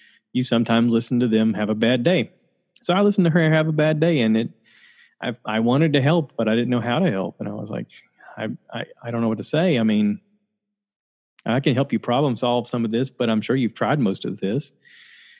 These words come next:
Nothing to take away from her ability or her eagerness to figure it out or any of that, but it just was difficult. They've made it more difficult.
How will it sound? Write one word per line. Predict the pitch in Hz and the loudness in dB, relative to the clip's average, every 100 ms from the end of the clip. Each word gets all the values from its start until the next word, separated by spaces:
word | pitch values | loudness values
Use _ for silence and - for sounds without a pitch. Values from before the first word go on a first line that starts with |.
| _ _ _ - | _ _ _ -2
Nothing | 160 143 | -2 0
to | 123 | 0
take | 127 127 127 | 2 0 2
away | 120 127 | 2 2
from | - | 0
her | 113 117 | 0 0
ability | 107 117 135 160 | 2 4 4 4
or | 120 107 104 90 - | 4 4 2 0 -4
her | 127 117 110 104 87 - - | -2 -2 0 -2 -6 -16 -2
eagerness | 143 160 135 120 131 131 | 2 4 4 4 2 -2
to | - 117 | -4 -4
figure | - 127 110 | 0 2 2
it | 104 | 2
out | 98 107 147 | 2 0 2
or | 127 110 101 101 | 2 2 2 2
any | 160 156 | 2 2
of | 104 | 0
that, | 104 120 - - _ _ _ _ _ - | -2 -2 -4 -12 _ _ _ _ _ 0
but | 123 117 - _ _ _ _ _ _ _ _ - | 2 2 -4 _ _ _ _ _ _ _ _ -6
it | |
just | 110 131 117 - - - | -2 0 0 -2 -10 -4
was | 117 | -2
difficult. | 113 175 - - - - _ _ - | 0 0 0 -4 -6 -10 _ _ -4
They've | 120 110 | -4 0
made | 113 131 | 2 2
it | 139 - 139 | 0 -2 -4
more | 123 131 | 0 0
difficult. | 107 127 117 - 58 - | 0 -2 -2 -6 -8 -14